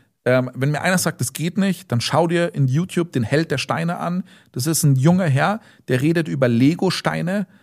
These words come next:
ähm, und wie er in seine Legos zusammenbaut.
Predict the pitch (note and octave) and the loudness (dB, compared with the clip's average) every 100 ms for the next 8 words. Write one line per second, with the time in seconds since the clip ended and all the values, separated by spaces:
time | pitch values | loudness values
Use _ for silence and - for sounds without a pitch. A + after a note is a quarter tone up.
0 | _ _ _ C#3+ D3 C#3+ C#3 C3 E3 D#3 | _ _ _ 2 2 2 0 2 2 2
1 | C#3+ C#3+ C#3+ C3+ C3 B2 A#2+ E3 F#3+ F#3 | 0 -2 -2 0 0 2 0 0 0 -2
2 | - - - D#3+ D#3+ E3 D#3+ D#3 F3 | -4 -8 -6 -2 -2 -2 -2 -2 -4